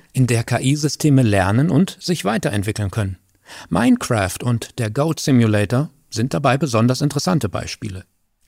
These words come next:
Minecraft ist aufgrund seiner offenen Spielwelt und der Vielzahl an möglichen Aktionen ein ideales Trainingsfeld.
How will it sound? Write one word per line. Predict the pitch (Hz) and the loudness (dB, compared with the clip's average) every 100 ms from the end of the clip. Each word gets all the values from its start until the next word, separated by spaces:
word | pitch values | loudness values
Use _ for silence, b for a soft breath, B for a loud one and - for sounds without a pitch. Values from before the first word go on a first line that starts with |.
| 117 | -2
Minecraft | 113 110 - 156 165 - | 2 2 0 0 0 -2
ist | 147 - | -6 -2
aufgrund | 147 - 170 156 | -4 2 0 2
seiner | 165 160 | 2 2
offenen | 156 147 165 160 | 0 0 2 2
Spielwelt | - 202 208 117 98 98 - | 0 2 2 2 -4 -6 -4
und | 127 123 - | -2 -2 -2
der | 135 123 | -2 -2
Vielzahl | - 175 180 - 156 156 | 0 0 0 -2 0 2
an | 156 147 | 4 4
möglichen | 147 151 151 151 | 4 2 -2 0
Aktionen | 143 - - 180 156 107 92 | -2 -4 -2 0 2 0 -2
ein | 104 113 | -4 -2
ideales | 117 117 107 117 - | -2 -2 -2 -4 -4
Trainingsfeld. | 190 143 107 - - | -2 0 -2 -6 -10